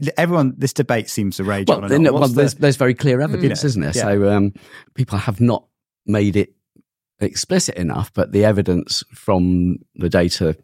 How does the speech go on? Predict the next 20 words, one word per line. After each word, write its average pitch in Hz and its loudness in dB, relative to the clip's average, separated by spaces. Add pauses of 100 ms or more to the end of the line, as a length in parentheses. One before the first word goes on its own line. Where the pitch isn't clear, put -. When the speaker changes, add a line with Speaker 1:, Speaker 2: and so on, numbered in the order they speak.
Speaker 2:
the 92 -2
I 85 0
P 80 -4
A 76 0
data 87 0
bank, - -8
is 82 -4
that - -6
purpose-driven 87 0
advertising 78 -4
is 76 -6 (340)
about - -2
thirty 92 0
percent - -4
less 82 0
effective - -8
overall. - -12 (680)
Um, 78 -4 (260)
so - -2
that's - -2